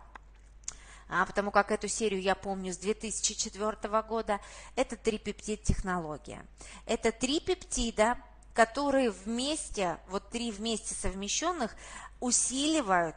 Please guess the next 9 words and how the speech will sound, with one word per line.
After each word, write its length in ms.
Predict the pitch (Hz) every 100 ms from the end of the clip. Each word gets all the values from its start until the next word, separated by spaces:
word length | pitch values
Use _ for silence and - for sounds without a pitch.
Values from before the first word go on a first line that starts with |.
| -
синтез 560 | - - 220 247 247 -
коллагеновых 800 | 185 180 175 190 196 185 180 -
волокон. 520 | 190 180 165 156 -
Это 260 | - 202 214
очень 400 | 247 302 - 240
важно. 520 | 208 190 160 - 165 - - -
Три 160 | 262 294
пептида 500 | 311 - - 403 294 240 -
это, 500 | 233 - 247 226